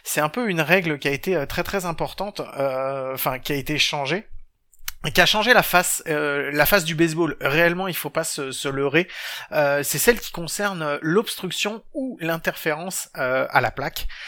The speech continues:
Euh, parce que si vous regardez des matchs, euh, ou des films, euh, du baseball des années soixante-dix, quatre-vingts, quatre-vingt-dix,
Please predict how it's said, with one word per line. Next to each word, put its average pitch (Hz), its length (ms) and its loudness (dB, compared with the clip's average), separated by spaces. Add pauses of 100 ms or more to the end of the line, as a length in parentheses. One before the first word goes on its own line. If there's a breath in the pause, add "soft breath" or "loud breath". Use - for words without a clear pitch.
(300 loud breath)
Euh, 147 220 2
parce 151 320 -2
que 180 100 -4
si 170 240 0
vous 156 100 -2
regardez 170 720 2
des 147 340 -4
matchs, 139 680 0
euh, 139 340 -4 (100)
ou 135 80 -6
des 135 120 0
films, 160 460 -2 (460 loud breath)
euh, 135 120 -4
du 127 140 -8
baseball 147 560 2
des 135 180 -6
années 139 400 -2
soixante-dix, 131 720 -4
quatre-vingts, 131 480 -2
quatre-vingt-dix, 131 640 -4